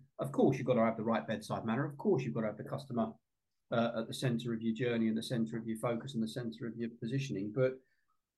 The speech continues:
keeping a vendor at the wrong price through fear of offending them is about the worst customer service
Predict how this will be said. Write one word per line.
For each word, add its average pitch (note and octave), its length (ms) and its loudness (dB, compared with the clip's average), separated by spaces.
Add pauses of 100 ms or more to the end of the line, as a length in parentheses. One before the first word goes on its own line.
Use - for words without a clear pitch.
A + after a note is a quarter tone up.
(180)
keeping G3+ 420 0
a F3+ 140 4
vendor D3+ 360 4
at C3+ 120 2
the C3 40 -4
wrong C#3 380 4
price A2 480 2
through B2 260 -2
fear C3+ 240 4
of A#2 60 0
offending A2+ 500 0
them G2+ 220 -4
is A#2 100 -4
about B2+ 320 -4
the A#2+ 60 -10 (100)
worst C#3 400 4
customer - 360 -6
service A#2+ 340 -4